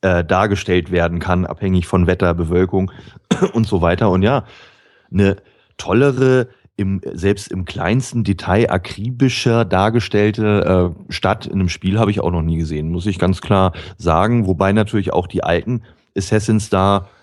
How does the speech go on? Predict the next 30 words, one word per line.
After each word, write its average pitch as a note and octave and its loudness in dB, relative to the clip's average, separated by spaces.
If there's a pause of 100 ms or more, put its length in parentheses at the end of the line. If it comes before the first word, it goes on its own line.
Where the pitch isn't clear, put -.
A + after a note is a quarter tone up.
die F#2+ -2
Messlatte G2+ 0
relativ F#2 0
hochgelegt F2 0
haben, E2 2
was E2+ -2
eben F2 -4
diese F2 0 (280)
Akribie F#2+ -4
bei F2+ 2
den F2+ 2
Fresken F2+ -2
oder F2 2
bei F2 2
den F2+ 2
Gemälden F2 4
et E2 0
cetera E2+ 0 (260)
in F#2 2
den, F2 4
äh, D#2 2
Kapellen F2+ 2
und D#2+ 2
so D#2 0
angeht. D#2 0
Also D#2+ 0
insofern F2 2
sehr, F2+ 0
sehr E2 2
beeindruckend. D#2 -2